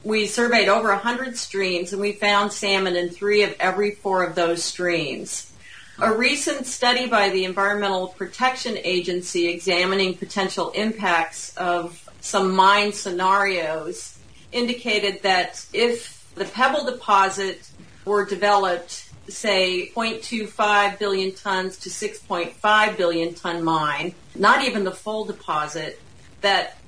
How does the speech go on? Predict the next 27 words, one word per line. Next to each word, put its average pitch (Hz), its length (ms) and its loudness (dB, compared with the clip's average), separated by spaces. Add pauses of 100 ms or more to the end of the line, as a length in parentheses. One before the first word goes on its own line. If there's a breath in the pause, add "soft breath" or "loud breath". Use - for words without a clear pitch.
(160)
up 214 220 -2
to 208 220 -2
a 208 60 0
hundred 233 280 -2
and 214 80 -6
forty-five 220 800 0
kilometers 190 640 -2
of 180 140 -10
streams 190 560 -6
would 180 160 -4
be 175 320 0
eliminated, 202 760 2 (120)
that 190 360 0
up 202 160 0
to 202 80 -8
thirty-five 220 680 0
kilometers 175 580 -4
of 165 80 -10
salmon 202 460 -4
streams 165 560 -4
would 170 120 -4
be 180 120 0
eliminated. 160 760 0 (280)
Over 190 340 4 (220)
twenty 240 300 4
percent 214 540 0
of 175 280 0